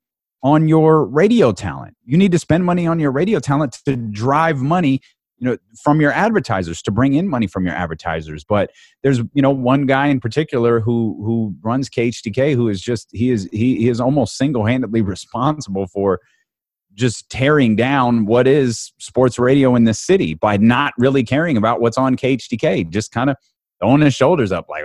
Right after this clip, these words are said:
"Oh, Grant been here forever. We'll just leave him there, even though nobody listens to it anymore."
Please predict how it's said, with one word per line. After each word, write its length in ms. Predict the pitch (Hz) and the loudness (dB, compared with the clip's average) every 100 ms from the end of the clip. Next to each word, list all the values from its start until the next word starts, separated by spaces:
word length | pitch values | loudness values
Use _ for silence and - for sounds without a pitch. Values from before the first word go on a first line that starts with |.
| 90 | -2
"Oh, 120 | 156 | 0
Grant 340 | 98 104 139 | 0 -2 -2
been 160 | 98 123 | 0 2
here 160 | 127 135 | 2 2
forever. 460 | 98 107 139 143 | 4 4 4 4
We'll 140 | 147 131 | 2 0
just 260 | 143 - | -2 -2
leave 180 | 113 131 | 0 0
him 240 | 113 139 | 2 2
there, 320 | 101 98 107 120 | 2 2 2 2
even 180 | 113 | 0
though 120 | 113 113 | 2 2
nobody 340 | 117 117 113 | 2 2 0
listens 400 | 98 127 104 90 | 0 0 -2 -6
to 140 | - | -4
it 100 | 92 | -2
anymore." 580 | 90 90 87 87 90 110 | -2 -2 -4 -6 -4 -4